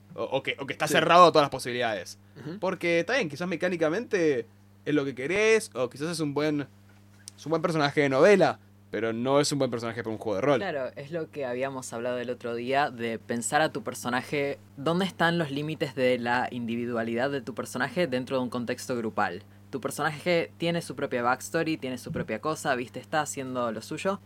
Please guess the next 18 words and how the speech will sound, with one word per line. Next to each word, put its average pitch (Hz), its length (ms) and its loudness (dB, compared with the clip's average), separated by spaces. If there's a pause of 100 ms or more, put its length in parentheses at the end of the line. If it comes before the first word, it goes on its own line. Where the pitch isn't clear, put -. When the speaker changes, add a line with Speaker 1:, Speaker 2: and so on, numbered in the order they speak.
Speaker 3:
pero 175 520 6
este 165 180 -4
es 175 100 -2
un 147 80 -4
juego 151 300 2
que 135 80 -2
se 131 120 -8
juega 135 260 4
de 123 80 0
mucho 139 240 -6 (100)
y 127 60 0
hay 123 80 0
que 135 100 -2
entender 120 460 -2
que 123 340 -2
hay 117 200 -6
que 127 200 2
poder 113 680 -2